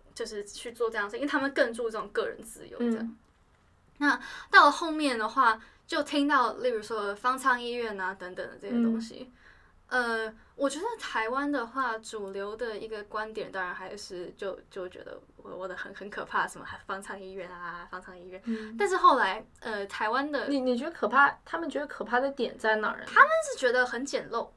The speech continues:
Speaker 1: 就那个看到的话
Speaker 2: 生活的那种，觉得像坐牢一样，
Speaker 1: 对，对，
Speaker 2: 是吧？
Speaker 1: 对，就是好像没有什么自由的感觉，
Speaker 2: 嗯。
Speaker 1: 然后就是这样子把你放进去。然后一直到了是最近，可是我这样也不太准，是有，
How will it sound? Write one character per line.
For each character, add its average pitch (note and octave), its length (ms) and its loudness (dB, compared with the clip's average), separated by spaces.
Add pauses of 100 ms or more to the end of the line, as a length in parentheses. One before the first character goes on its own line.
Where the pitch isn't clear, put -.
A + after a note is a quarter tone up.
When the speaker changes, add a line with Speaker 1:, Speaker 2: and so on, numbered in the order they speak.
Speaker 1:
就 C#4+ 160 -4
那 C4 160 -2
个 - 220 -6 (100)
看 C#4+ 160 0
到 C4+ 160 8
的 A#3 60 4
话 B3+ 160 0
Speaker 2:
生 D4 180 0
活 G#3 220 6
的 G3+ 140 6
那 G3+ 140 -2
种， G3 240 -8 (240)
觉 A#3+ 160 8
得 C#4+ 300 4
像 B3+ 340 2 (160)
坐 A#3 200 6
牢 G3 320 0
一 G#3 60 0
样， F#4+ 140 10
Speaker 1:
对， C4 120 4
对， A#3+ 140 0
Speaker 2:
是 - 20 0
吧？ A#3 140 0
Speaker 1:
对， A3+ 120 0
就 A#3 100 -4
是 G#3+ 100 -2
好 G#3 120 -2
像 B3 180 -4
没 A3 120 -8
有 A#3+ 100 -2
什 B3+ 160 -8
么 F#3 80 -6 (300)
自 C#4+ 180 -6
由 G3 160 0
的 A3+ 60 -2
感 G3+ 160 -6
觉， F#3 60 -8
Speaker 2:
嗯。 - 20 -4
Speaker 1:
然 G3+ 100 -4
后 A3 140 -4
就 A3 100 -10
是 G#3+ 240 -8 (100)
这 - 80 -14
样 G3 160 -10
子 - 320 -18 (120)
把 G#3 80 -10
你 F#3+ 80 -14
放 F#3+ 160 -14
进 - 120 -14
去。 - 300 -18 (240)
然 C4+ 160 6
后 E4+ 180 4
一 E4 140 -4
直 A3 220 -8
到 A#3 300 -2
了 G3+ 260 -8
是 G#3+ 340 -6 (560)
最 B3+ 460 6
近， - 360 -6 (380)
可 E4+ 100 0
是 E4+ 60 2 (140)
我 A#3+ 120 4
这 F#4 80 2
样 F#4 80 4
也 A3+ 60 0
不 G#3+ 100 -10
太 B3 200 -4
准， G3 260 -8
是 B3 100 -8
有， - 80 -6